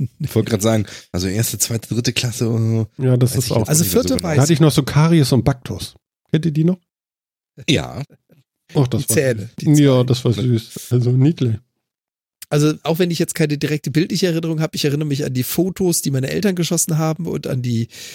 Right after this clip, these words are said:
Speaker 3: die Alben, die man damals hatte, also mit den Fotos drin. Und nee, ich hatte nie dreißig Kinder.
Speaker 2: Nee.
Speaker 3: Das war nachher im Studium anders. Da hast du mal einen Hörsaal mit sechshundert Leuten gehabt. Yo.
Speaker 2: Ja, gut, okay.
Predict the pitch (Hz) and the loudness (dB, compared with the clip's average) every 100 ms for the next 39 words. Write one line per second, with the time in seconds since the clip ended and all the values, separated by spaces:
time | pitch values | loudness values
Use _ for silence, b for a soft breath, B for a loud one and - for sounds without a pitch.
0 | B - - - 160 185 165 175 156 151 | B -8 -6 0 0 2 -2 -2 -2 -2
1 | 143 135 151 143 - - 147 151 143 139 | -2 -2 -2 -2 -4 -6 -2 0 0 -2
2 | 127 127 131 - 139 135 - 135 131 135 | -6 -6 -6 -2 -2 -2 -4 -2 -2 -2
3 | 123 123 - 156 175 226 185 165 - 185 | -6 -6 -4 -2 0 0 -4 -4 -4 -2
4 | 190 180 180 170 160 170 170 143 120 117 | -2 0 0 -2 0 0 0 2 0 -2
5 | - 131 120 117 110 - - - 117 110 | -8 -2 0 2 0 -4 -6 -4 -2 -2
6 | 104 - _ B B B B 76 B _ | -4 -8 _ B B B B -18 B _
7 | _ - 120 135 156 160 151 131 - 175 | _ -8 -4 -2 0 2 2 0 0 0
8 | 196 180 165 127 131 139 139 127 123 151 | 0 0 0 0 0 -2 0 0 2 2
9 | 151 151 135 127 139 - 127 117 151 160 | 2 0 -2 -4 -4 -4 -4 0 2 0
10 | 123 107 101 - 117 120 127 120 123 117 | -4 -6 -8 -8 -2 2 4 4 0 -2
11 | 104 139 131 | 0 0 0